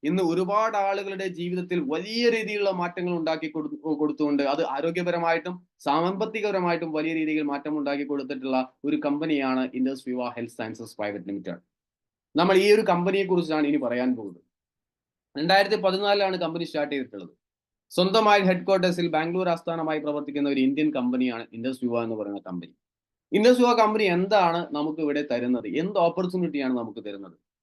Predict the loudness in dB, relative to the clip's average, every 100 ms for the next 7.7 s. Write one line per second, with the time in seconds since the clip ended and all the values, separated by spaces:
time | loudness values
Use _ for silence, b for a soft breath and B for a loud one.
0 | _ _ 6 8 6 4 4 2 2 0
1 | 0 0 0 0 -2 -4 -12 _ _ 2
2 | 4 4 2 2 0 -2 -6 -2 -2 0
3 | -2 -4 -4 -4 -4 -6 -4 -2 -2 -4
4 | -6 -10 -14 _ _ _ _ _ 0 2
5 | 4 6 4 4 2 2 0 -2 0 0
6 | 0 -2 -2 -2 -4 -4 -2 0 0 -2
7 | -4 -2 -2 -4 -6 -10